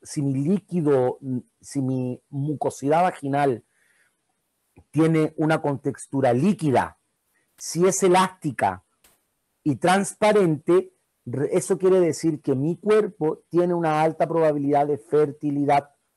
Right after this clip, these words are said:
o sea, es muy probable que yo quede embarazada al momento de tener esas características en mi mucosidad vaginal, que sea líquido,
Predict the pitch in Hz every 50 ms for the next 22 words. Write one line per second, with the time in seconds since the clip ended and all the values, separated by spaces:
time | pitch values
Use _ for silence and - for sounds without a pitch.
0 | _ - 104 - - 139 131 123 117 120 131 147 160 151 - 165 160 151 151 147
1 | 151 156 156 - 139 117 135 139 - _ - 131 135 139 135 139 - - 123 110
2 | 113 113 107 - - 120 135 135 143 156 - _ _ _ _ _ _ _ - 123
3 | 120 120 113 117 117 123 135 139 143 143 - 160 156 139 147 151 160 165 - _
4 | _ _ _ _ - 123 123 139 147 151 - - _ _ _ _ _ _ _ _
5 | - 208 220 202 - 226 220 214 - 196 180 185 180 - 165 143 151 165 - -
6 | - 170 156 185 170 156 - - - - 139 139 139 139 147 151 156 156 151 139
7 | - 143 - - - 127 123 135 143 143 - - - 143 151 147 - 165 175 180
8 | 185 185 180 127 92 - _ _ _ _ _ _ _ _ _ _ _ _ _ _
9 | _ _ _ _ _ _ _ _ _ _ - 104 101 - - 117 107 101 101 104
10 | 139 147 - 151 165 165 185 214 240 _